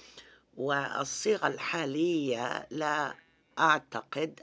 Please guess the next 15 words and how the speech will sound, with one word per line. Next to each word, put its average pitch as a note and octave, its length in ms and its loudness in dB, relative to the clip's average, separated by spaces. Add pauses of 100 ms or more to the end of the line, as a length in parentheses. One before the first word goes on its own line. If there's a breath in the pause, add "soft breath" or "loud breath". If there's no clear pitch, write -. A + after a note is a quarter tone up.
(120)
أنها C3+ 540 -6
تلبي C#3+ 800 -4 (100)
هذا C3+ 580 -4 (560 loud breath)
الاحتياج. A#2+ 1400 -4 (680 soft breath)
فبالصيغة D3+ 640 4
الحالية، C3+ 840 0 (1500 soft breath)
آه، A2+ 680 -6
لدينا D3+ 800 -2
تحفظ E3+ 840 0
على C#3 300 0
هذه B2+ 600 -6
المادة. B2+ 540 -6 (1300 loud breath)
وإن C#3+ 420 2
سمحتم D3 760 -2
لي، D#3 460 -2